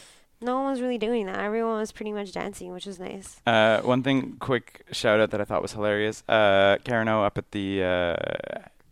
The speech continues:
Speaker 2: during one of her band outs, she did a, uh, a shout out to some of the other, uh, bands and stuff with, like, women, uh, like, front, uh, front people and stuff. Like, she was like,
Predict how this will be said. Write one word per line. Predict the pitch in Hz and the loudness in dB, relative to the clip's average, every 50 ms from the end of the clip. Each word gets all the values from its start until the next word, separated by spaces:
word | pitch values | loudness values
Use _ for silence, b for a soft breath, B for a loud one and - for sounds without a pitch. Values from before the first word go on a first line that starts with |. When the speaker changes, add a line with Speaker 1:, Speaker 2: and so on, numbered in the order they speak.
| - - - 104 | -18 -16 -12 -6
Speaker 2:
during | 101 110 107 107 101 | -2 0 0 0 0
one | 101 104 | 0 -2
of | 95 | -4
her | - 104 | -6 -4
band | - 104 98 101 98 | -2 -2 -2 -2 -2
outs, | 98 - - | -6 -6 -6
she | 104 101 | -4 -4
did | 110 110 107 | -2 -2 0
a, | 104 101 110 104 95 | 0 2 4 4 4
uh, | 92 - - | 4 2 2
a | 107 | -2
shout | - - 110 107 104 | 0 2 2 4 4
out | 110 104 101 - - b b b b b b | 6 4 4 2 -2 b b b b b b
to | - 110 | -10 -6
some | - 117 107 104 | -4 -2 -2 -2
of | 101 87 | -2 -2
the | 104 101 | 0 2
other, | 95 98 95 98 101 98 98 98 90 - - | 2 2 2 2 2 2 2 0 0 0 -2
uh, | 90 90 87 85 85 80 78 78 78 76 - 57 | -2 -4 -4 -4 -4 -4 -6 -8 -10 -12 -12 -12
bands | 58 62 - - 98 95 92 92 92 | -12 -8 -4 -2 -2 -2 -2 -4 -6
and | 95 - | -8 -8
stuff | - 92 - | -8 -10 -10
with, | - 95 - | -12 -10 -8
like, | 87 87 85 - _ _ _ | -6 -8 -8 -8 _ _ _
women, | 101 98 92 92 90 92 90 87 87 - _ _ _ _ _ | -8 -6 -6 -4 -6 -6 -6 -8 -10 -12 _ _ _ _ _
uh, | - 90 85 78 78 73 73 - - - | -6 -6 -6 -6 -8 -8 -10 -12 -12 -10
like, | 85 90 - - | -10 -10 -12 -10
front, | - - 95 92 90 - - - | -6 -4 -2 -2 -2 -4 -8 -8
uh, | 87 78 80 - - | -10 -8 -8 -10 -10
front | - - 101 92 85 | -8 -6 -6 -6 -6
people | 101 101 - - 92 92 | -8 -8 -6 -4 -4 -4
and | 92 90 | -6 -6
stuff. | - 98 98 - b b b b b b | -4 -4 -4 -4 b b b b b b
Like, | 98 - | -8 -6
she | - 104 | -6 -6
was | 104 95 | -4 0
like, | 107 107 - | 0 0 0